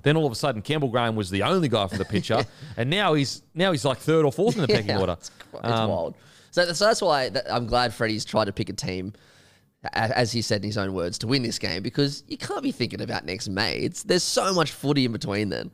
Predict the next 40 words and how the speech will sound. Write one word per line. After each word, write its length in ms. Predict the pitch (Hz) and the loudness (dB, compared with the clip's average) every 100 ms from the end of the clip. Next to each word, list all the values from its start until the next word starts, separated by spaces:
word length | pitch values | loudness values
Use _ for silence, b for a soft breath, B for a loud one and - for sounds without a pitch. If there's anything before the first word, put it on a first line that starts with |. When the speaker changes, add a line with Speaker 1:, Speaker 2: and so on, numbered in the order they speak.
| - | -8
Speaker 1:
Yeah. 400 | 110 113 110 101 98 - _ | 0 2 2 0 -4 -20 _
Speaker 2:
I, 140 | - 156 | -2 -2
to 280 | - - 226 | 0 4 4
a 40 | |
degree 280 | 143 113 113 | 4 2 2
you 100 | 90 | 0
can, 320 | 113 69 87 | -4 -4 0
Speaker 1:
Well, 140 | 147 | 2
Speaker 2:
but, 60 | - | 4
like, 180 | - - | 2 0
Speaker 1:
I, 100 | 165 | 0
I, 40 | 151 | 0
the 100 | 156 | 0
only 220 | 170 185 | 0 -2
thing 160 | 180 156 | -4 -4
with 120 | 127 | -2
those 220 | 131 117 | -2 -2
is, 120 | 107 | 0
like, 240 | 110 104 - _ _ _ _ _ _ _ _ 98 | 0 0 -6 _ _ _ _ _ _ _ _ _
then 180 | 123 127 | 0 2
I, 120 | 127 98 - _ - | 0 -4 -14 _ -2
then 240 | 135 131 | 2 4
I, 120 | 123 104 131 | 2 0 -6
like, 160 | 110 | -6
he's 160 | - 117 | -2 0
gone 220 | 131 135 | 4 4
half 320 | 104 107 104 | 4 2 0
and 80 | 90 | -2
half. 80 | 87 | 0
Like 160 | 117 131 | 0 2
Bradman 300 | 135 123 107 | 0 0 -2
Best, 180 | 120 | -2
for 80 | - | -2
Speaker 2:
Yeah, 80 | 87 | -2
true, 100 | 90 | -2
Speaker 1:
example. 280 | 80 - - | -2 -4 -8
Speaker 2:
yeah. 160 | 62 - - _ | -10 -12 -14 _
Speaker 1:
So 180 | - 127 | 2 2
it's 160 | 120 | 2
like, 300 | 123 107 - | 0 0 -2